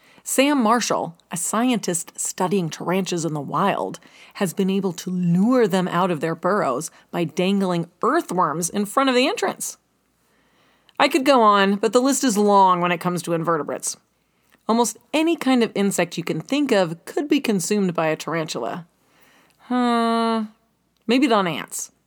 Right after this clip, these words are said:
I haven't seen any references to tarantulas eating ants.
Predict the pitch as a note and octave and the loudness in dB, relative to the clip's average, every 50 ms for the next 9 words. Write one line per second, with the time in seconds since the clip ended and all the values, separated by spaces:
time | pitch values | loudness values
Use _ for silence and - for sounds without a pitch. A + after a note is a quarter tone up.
0 | _ _ - G#3+ C4+ D#4+ F#4 E4 C#4 - C#4 C4 C4+ C4+ B3+ A3 G3+ G3+ G#3 F#3 | _ _ -2 0 2 2 2 0 0 0 2 2 4 4 2 2 2 2 2 2
1 | - F#3 F3 E3 - E3+ E3+ - - - - E3+ E3 F3+ F3+ E3 E3+ E3 D#3 C#3+ | 0 -2 -2 -2 -2 -4 -4 -6 -10 -10 -8 -4 -2 -2 -2 -2 -2 -4 -4 -4
2 | - - F#3+ E3 E3 D#3 C#3 C3 C#2+ B1+ - - - - - - | -4 -4 -4 -4 -4 -4 -4 -6 -8 -8 -10 -10 -12 -12 -12 -14